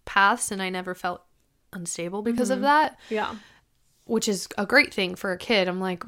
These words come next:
Speaker 1: but also me saying, like, "Oh, maybe that's not," like, I didn't know that as a kid, that you can have an <laughs> unstable life, essentially,
Speaker 2: Yeah.
Speaker 1: and, like, d-, have a passion or whatever. Like, I don't think there's, like, a better or worse way of
Speaker 2: Worse.
Speaker 1: going about it. It just would have been a different experience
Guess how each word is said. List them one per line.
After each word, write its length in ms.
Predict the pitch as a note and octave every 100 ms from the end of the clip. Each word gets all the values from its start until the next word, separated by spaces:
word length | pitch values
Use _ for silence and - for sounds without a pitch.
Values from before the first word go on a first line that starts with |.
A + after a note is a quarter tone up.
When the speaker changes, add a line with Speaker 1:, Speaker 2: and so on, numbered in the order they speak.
| -
Speaker 1:
but 160 | G3+ F#3+
also 420 | F#3+ G#3 F#3 F#3+
me 260 | G#3 G3+ G3
saying, 500 | - G3+ G3+ G3 F#3+
like, 280 | F#3 F3 - G#3+
"Oh, 120 | G3
maybe 280 | F3+ F3 F3
that's 260 | E3+ -
not," 360 | F3 E3 D#3+ - _ _ _ _ _ _
like, 180 | G#3 -
I 120 | A3+
didn't 180 | A#3 A3+
know 120 | G#3+
that 120 | G3 F3+
as 100 | G3
a 40 |
kid, 200 | - G3+
that 120 | G#3+
you 100 | G#3+
can 220 | F#3+ G3
have 260 | F3 F#3+ F#3
an 100 | G3
<laughs> 80 | F#3+
unstable 380 | A3+ - A#3+ - - -
life, 200 | E4+ -
essentially, 580 | - C4 C4+ C4+ C4 C#4+
Speaker 2:
Yeah. 260 | A3+ A3 G3+
Speaker 1:
and, 160 | C4+
like, 260 | B3+ A3+ - A3 G#3
d-, 120 | G3
have 240 | A3 B3 A#3
a 40 |
passion 460 | A3+ G#3 G#3 - G#3
or 80 | F#3+
whatever. 460 | F#3 F#3 F#3 F#3+ - - - - _
Like, 280 | A3+ A3+ - _ _ _ _ -
I 80 |
don't 140 | C4 C#4
think 160 | C#4+
there's, 240 | B3+ A#3 G#3
like, 420 | G3 F3+ F3 -
a 40 | G3
better 500 | F#3 F3+ F#3 F3+ -
or 120 | F#3+ E3+
worse 400 | F3 F3 G3+ F#3+
way 180 | F3
of 80 | E3
Speaker 2:
Worse. 60 | F3
Speaker 1:
going 320 | E3 E3+ G3
about 300 | G3+ G#3+ A#3
it. 160 | B3+ -
It 60 |
just 140 | G3 -
would 80 | F3+
have 60 |
been 100 | F3+
a 60 | E3+
different 420 | E3+ F3 F3 E3+
experience 1040 | E3 - - - F3+ E3+ E3 G3+ G#3 -